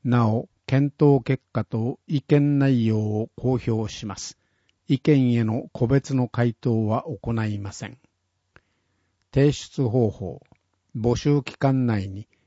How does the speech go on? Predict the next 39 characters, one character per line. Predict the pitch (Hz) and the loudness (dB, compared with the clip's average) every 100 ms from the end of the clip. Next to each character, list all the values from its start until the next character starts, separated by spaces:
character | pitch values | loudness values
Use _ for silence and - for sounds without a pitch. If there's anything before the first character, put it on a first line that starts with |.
| - | -12
住 | 113 143 127 | -2 0 0
所、 | - 107 - | -2 -8 -8
氏 | - 147 | -8 -4
名、 | 131 123 104 104 - | 0 0 -2 -6 -2
年 | 123 131 131 | 0 0 0
齢 | 127 123 120 | 0 2 2
を | 113 110 | 0 0
明 | 110 104 | -2 -4
記 | - | -8
し、 | - - - _ _ _ _ _ - | -14 -16 -18 _ _ _ _ _ -4
直 | 123 - | -4 -2
接 | 143 127 - 123 _ - | -2 -2 -4 -8 _ 0
郵 | 120 135 | 2 2
送、 | - 127 113 110 _ _ | 2 2 2 0 _ _
フ | - | -2
ァ | 135 | 0
ッ | |
ク | - | -2
ス、 | - - _ _ - | -16 -18 _ _ -2
ま | 120 117 | 0 2
た | 135 | 2
は | 110 120 | 0 -2
市 | - - 147 | -6 -6 -6
ホ | - - 127 | -6 -2 0
ー | 139 | 2
ム | 131 | 0
ペ | 123 131 113 | -2 0 0
ー | |
ジ | 95 107 | -2 -10
か | 101 | -14
ら、 | 110 _ _ _ _ - | -14 _ _ _ _ -6
道 | 110 127 139 | 2 4 4
路 | 139 135 | 2 0
管 | 120 123 123 | -2 -2 -4
理 | 135 | -6
課 | 120 113 - - | -4 -4 -6 -4
工 | 117 117 | 0 2
事 | 113 110 | 2 -2
係、 | 101 98 113 - | -4 -8 -12 -16